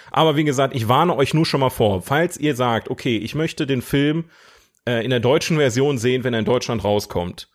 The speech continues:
Ich, ich warne euch nur schon mal vor, ich spekuliere jetzt einfach mal, ihr werdet mit einem Haufen Menschen im Kino sitzen,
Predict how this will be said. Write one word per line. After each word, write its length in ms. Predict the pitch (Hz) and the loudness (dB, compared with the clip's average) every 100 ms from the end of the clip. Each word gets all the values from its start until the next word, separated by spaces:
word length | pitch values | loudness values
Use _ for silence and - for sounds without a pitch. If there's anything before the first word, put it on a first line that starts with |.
| _ _ _ _ _ _ _ - - | _ _ _ _ _ _ _ -20 -8
Ich, 160 | 147 131 117 | -6 -6 -8
ich 180 | 175 - | -6 -2
warne 280 | 143 220 - | 2 2 2
euch 180 | 190 185 | 0 2
nur 140 | 202 | 0
schon 160 | 202 175 | 0 -2
mal 80 | |
vor, 380 | 156 160 170 170 | 0 0 2 2
ich 120 | 135 | -2
spekuliere 500 | - 175 - 139 175 | -4 -6 -2 0 2
jetzt 220 | 185 156 - | 2 0 -4
einfach 300 | 139 135 131 | -2 -2 0
mal, 300 | 120 120 117 - - | 0 0 -4 -10 -8
ihr 160 | 131 127 | -2 2
werdet 220 | 143 151 | 2 2
mit 120 | 139 | 0
einem 160 | 143 117 | 0 0
Haufen 320 | 160 208 185 | 0 0 0
Menschen 340 | 165 165 - | 0 -2 -2
im 120 | 117 107 | -2 0
Kino 260 | 113 110 | 0 0
sitzen, 500 | 101 110 - 131 185 | 0 -2 -4 -6 -6